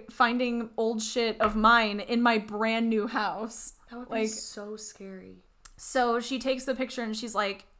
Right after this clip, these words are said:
Speaker 1: "This picture can't exist.
Speaker 2: Yeah.
Speaker 1: Like, this should not be happening." Um,
Speaker 2: Help.
Speaker 1: so sh-, they finally,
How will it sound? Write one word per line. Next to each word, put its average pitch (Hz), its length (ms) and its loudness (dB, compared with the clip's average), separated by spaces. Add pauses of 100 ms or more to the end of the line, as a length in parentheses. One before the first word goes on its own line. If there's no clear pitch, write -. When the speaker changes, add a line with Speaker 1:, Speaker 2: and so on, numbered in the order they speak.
(260)
Speaker 1:
"This 226 280 0
picture 254 480 -2
can't 220 320 -6
exist. 202 680 -6 (500)
Speaker 2:
Yeah. 180 360 -18
Speaker 1:
Like, 196 340 -2 (560)
this 214 360 0
should 233 220 -4
not 190 280 -2
be 214 120 -6
happening." 196 640 -6
Um, 196 480 -4 (720)
Speaker 2:
Help. 240 380 2 (460)
Speaker 1:
so 294 280 2
sh-, - 100 -4
they 269 200 4
finally, 277 920 2